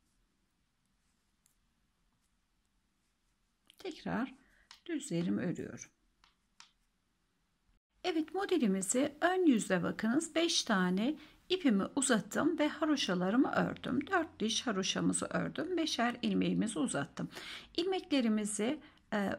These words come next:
uzattığımız zaman ön yüzden örmedik. Arka yüzden ters ördük. Haroşalarımızı nasıl alıyorsanız o şekilde örerek tamamladık. Şimdi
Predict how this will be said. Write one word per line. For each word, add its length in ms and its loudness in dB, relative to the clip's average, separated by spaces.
uzattığımız 600 4
zaman 340 2
ön 100 6
yüzden 600 4
örmedik. 480 2
Arka 300 0
yüzden 460 4
ters 320 0
ördük. 340 -6
Haroşalarımızı 840 0
nasıl 280 2
alıyorsanız 680 -2
o 80 -2
şekilde 480 -4
örerek 480 -2
tamamladık. 560 -2
Şimdi 380 0